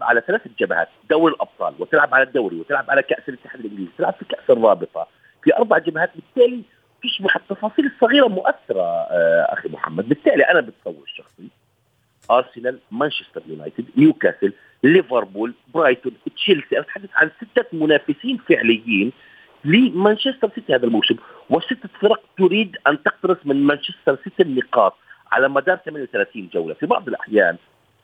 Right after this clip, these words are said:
الظروف والمعطيات تكون أصعب منك، أقوى مما تمتلك، لأنك تشاهد الآن هناك فرق تمتلك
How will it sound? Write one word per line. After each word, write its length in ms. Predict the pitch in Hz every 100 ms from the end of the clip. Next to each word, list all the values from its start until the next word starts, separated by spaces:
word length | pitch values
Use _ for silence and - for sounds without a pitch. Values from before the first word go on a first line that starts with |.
| _ -
الظروف 420 | 110 131 214 -
والمعطيات 480 | 175 156 - - 196 -
تكون 220 | - 233 -
أصعب 360 | - - 226 123
منك، 280 | 90 - -
أقوى 260 | - - 117
مما 280 | 92 92 95
تمتلك، 440 | 92 85 92 101 _ _ _
لأنك 440 | 110 143 190 175 180 _
تشاهد 320 | 175 - 202
الآن 360 | 156 - 170 147
هناك 280 | 101 120 135 - -
فرق 280 | 113 98 - _ _ _ _
تمتلك 400 | 180 226 214 185